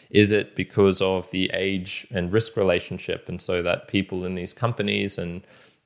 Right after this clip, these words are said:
both on an individual and in a company level, they reach a stage where they have become ossified, where they have,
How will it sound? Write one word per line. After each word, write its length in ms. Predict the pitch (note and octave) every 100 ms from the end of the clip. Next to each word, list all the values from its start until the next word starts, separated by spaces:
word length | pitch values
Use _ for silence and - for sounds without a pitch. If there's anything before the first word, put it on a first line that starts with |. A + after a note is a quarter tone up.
| -
both 320 | G#2 G2 -
on 120 | G2
an 120 | F2+ -
individual 680 | G#2 G2 G2 F#2 G2 F#2
and 240 | F#2 F#2+ F#2
in 120 | F2+
a 80 | F2
company 400 | A#2 A#2 G2+ F#2+
level, 440 | F#2 F2+ F2+ F2+ - _ _ _ _ _ _ - -
they 160 | G2+
reach 340 | F#2+ A2 A2 G2+
a 60 |
stage 460 | F#2+ - G2 F#2+ F#2+
where 340 | F#2 F2+ F2+
they 200 | F2+ G2
have 380 | F#2 F#2+ E2+ - _ -
become 360 | G#2 G#2 G2+
ossified, 720 | G2 G2 G2 - F#2+ F#2 F#2
where 100 | F#2
they 160 | E2+ F2
have, 420 | F#2+ F#2 F2+ -